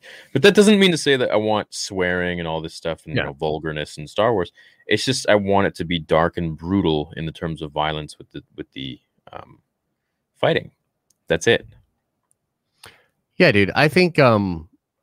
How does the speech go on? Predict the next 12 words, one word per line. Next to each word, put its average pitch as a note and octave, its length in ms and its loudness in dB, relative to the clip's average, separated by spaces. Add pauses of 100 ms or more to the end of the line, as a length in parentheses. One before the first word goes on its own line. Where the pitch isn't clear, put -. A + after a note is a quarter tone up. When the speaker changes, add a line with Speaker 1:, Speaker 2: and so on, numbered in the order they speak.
Speaker 2:
there's B2+ 220 0
some G3+ 180 2
magic A#2+ 420 2
darkness F2+ 640 -2
in E2 220 -10
Empire D#2+ 560 -8 (240)
specifically F#2+ 680 -8 (240)
that, F#2+ 220 0
like, F#2 240 -2
if F2 180 -4
you're G#2 240 4
a, - 40 -8